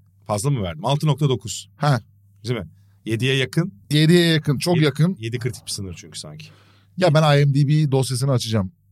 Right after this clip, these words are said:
Speaker 1: Tamam onu sana ayrıca şey yaparız.
Speaker 2: Sonra yaparız onu.
Speaker 1: Yapmayacağız tabii ki.
Speaker 2: Yani yapmayacağız. Yani.
Speaker 1: <laughs> Ya daha müzik listemiz
Speaker 2: Çünkü
Speaker 1: oldu
Speaker 2: benim
Speaker 1: mu?
Speaker 2: o çalışmam lazım.
Speaker 1: Müzik listemiz oldu mu?
Speaker 2: Mertcan Tubay.
Speaker 1: Evet.
Speaker 2: Humble. On gün önce kendisine dedim ki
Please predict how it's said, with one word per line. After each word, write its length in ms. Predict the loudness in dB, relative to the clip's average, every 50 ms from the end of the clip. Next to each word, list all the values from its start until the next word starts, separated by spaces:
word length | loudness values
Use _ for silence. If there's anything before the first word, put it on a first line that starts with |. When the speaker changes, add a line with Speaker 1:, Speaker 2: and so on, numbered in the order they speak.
| _ _ -12
Speaker 1:
Tamam 240 | -10 -10 -8 -8
onu 240 | -8 -8 -8 -8 -8 -12
sana 220 | -10 -8 -6 -6 -4
ayrıca 260 | -4 -4 -6 -6 -8
şey 160 | -10 -10 -10
yaparız. 200 | -10 -8 -6 -4
Speaker 2:
Sonra 200 | 0 2 2 2
yaparız 320 | 2 2 2 0 0 0 -4
onu. 100 | -6 -4
Speaker 1:
Yapmayacağız 420 | -4 -4 -4 -6 -8 -12 -12 -12 -12
tabii 160 | -12 -12 -12
ki. 100 | -10 -10 -8 -4 0 2
Speaker 2:
Yani 240 | 2 2 2 2
yapmayacağız. 440 | 0 -2 -2 -2 -2 0 2 2 2 2
Yani. 100 | 0 -2 -4 -10 -16 -20 -20 -16
Speaker 1:
<laughs> 360 | -14 -12 -12 -12 -14 -8 -2 -2
Ya 140 | 0 2
daha 120 | 2 2 2
müzik 280 | 2 0 -2 -4 -6
listemiz 300 | -8 -4 -2 0 0 2
Speaker 2:
Çünkü 100 | 4 4
Speaker 1:
oldu 60 | 4 6
Speaker 2:
benim 120 | 6 6
Speaker 1:
mu? 60 | 4
Speaker 2:
o 40 | 2
çalışmam 460 | 2 2 2 2 2 2 2 2 2
lazım. 220 | 2 2 0 0 -2
Speaker 1:
Müzik 220 | -6 -10 -10 -10
listemiz 280 | -8 -4 -4 -4 0 2
oldu 80 | 4
mu? 40 | 4
Speaker 2:
Mertcan 340 | 4 4 2 2 2 2 2
Tubay. 280 | 2 2 2 2 2 0 -4 _ _ _ _
Speaker 1:
Evet. 160 | -16 -16 -16 -18 _ _ _ _
Speaker 2:
Humble. 500 | 2 4 4 6 6 4 2 2 0 -4 _ _ _ _ _ _ -2 2
On 260 | 4 4 4 4 4
gün 80 | 4 4
önce 220 | 2 2 0 0
kendisine 420 | 0 0 2 2 2 0 0 0 0
dedim 220 | 0 -2 -4 -4
ki 220 | -4 -2 -2 -2